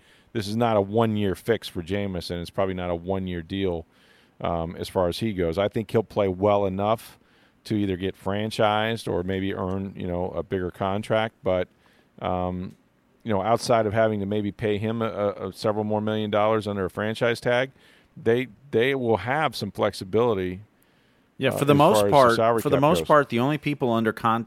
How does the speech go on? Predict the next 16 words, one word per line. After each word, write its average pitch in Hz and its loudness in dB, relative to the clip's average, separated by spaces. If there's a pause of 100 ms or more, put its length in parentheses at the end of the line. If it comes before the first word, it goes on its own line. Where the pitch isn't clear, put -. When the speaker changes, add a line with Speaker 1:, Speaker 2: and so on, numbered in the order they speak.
Speaker 2:
guaranteed 123 0
money 90 -4 (640)
next 98 -2
Speaker 1:
Yeah. 90 -4
Speaker 2:
year 78 -6
are 95 2 (360)
people 113 -4
on 113 2
the 104 0
rookie 101 -4
contract. 78 -12 (880)
Speaker 1:
Yeah. 101 -4 (340)
Speaker 2:
Uh, 104 -8
and 113 -6
there's, 113 0
um, 92 0